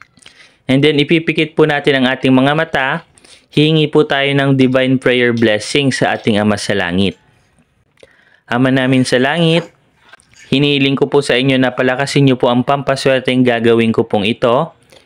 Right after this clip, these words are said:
Ngayon pong paparating na July twenty-one, full moon sa taong twenty twenty-four. Hinihiling ko po ang kasaganaan sa pera, kasaganaan sa mga blessings na darating po sa aking buhay,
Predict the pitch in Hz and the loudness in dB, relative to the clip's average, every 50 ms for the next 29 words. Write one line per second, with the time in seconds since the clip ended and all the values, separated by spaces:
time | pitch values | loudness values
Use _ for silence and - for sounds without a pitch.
0 | _ _ _ _ _ _ _ 117 117 120 127 131 131 123 - 160 165 160 - 147 | _ _ _ _ _ _ _ -2 0 0 0 0 0 0 0 0 0 0 -2 -2
1 | 143 - 139 135 135 135 - 131 131 131 127 123 123 117 120 117 120 117 113 - | -2 0 0 -2 0 0 0 0 2 2 2 2 2 0 0 2 0 0 -2 0
2 | - 120 117 120 135 143 143 127 120 120 127 139 147 151 - _ _ _ _ _ | 0 0 2 2 2 2 2 2 0 -2 -2 -4 -4 -6 -8 _ _ _ _ _
3 | _ _ _ _ _ _ - - 165 170 180 190 175 165 160 165 160 156 - 151 | _ _ _ _ _ _ -4 0 2 4 4 4 4 4 2 2 2 0 -2 -2
4 | 143 - 117 120 127 131 131 - 127 120 113 110 - 117 110 - - 113 104 101 | -2 0 0 0 0 0 0 0 0 0 0 0 0 -2 0 0 0 0 0 0
5 | 92 110 101 95 - 98 92 92 87 85 80 - _ _ _ _ _ _ _ _ | -2 -4 -4 -2 0 0 0 2 0 -2 -4 -8 _ _ _ _ _ _ _ _
6 | _ _ _ _ _ _ _ _ - 127 123 127 127 127 135 123 127 127 127 - | _ _ _ _ _ _ _ _ -2 2 2 4 4 4 2 2 2 2 2 0
7 | 131 120 - 127 120 120 - 123 117 - 127 113 120 117 120 117 110 113 113 113 | -2 -2 -2 -2 -2 -2 -4 -4 -4 -2 -2 -2 0 0 -2 -2 -2 -2 -4 -4
8 | - 117 - - 147 156 170 160 156 143 139 147 147 - - - _ _ _ _ | -4 -4 -4 -2 -2 0 0 0 0 -2 -2 -4 -6 -8 -14 -20 _ _ _ _
9 | _ _ _ _ _ - 123 120 - 127 120 123 120 123 120 107 113 117 117 - | _ _ _ _ _ -8 -8 -4 -2 -2 0 0 2 2 0 0 -2 -2 -2 -2
10 | 127 113 113 113 113 110 117 117 123 139 160 - - - 160 151 151 147 - - | 0 0 0 0 0 0 0 0 0 0 0 -2 -2 0 0 2 0 0 -2 -2
11 | 131 120 123 120 117 120 117 - 127 120 117 - 127 120 - - 82 107 107 - | -2 -2 0 0 0 -2 -2 -2 -2 -2 0 0 0 0 0 -2 -2 -2 -4 -2
12 | 120 107 107 104 113 127 143 143 139 120 120 127 143 165 175 | 0 0 2 2 2 2 2 2 0 0 -2 0 0 -2 -2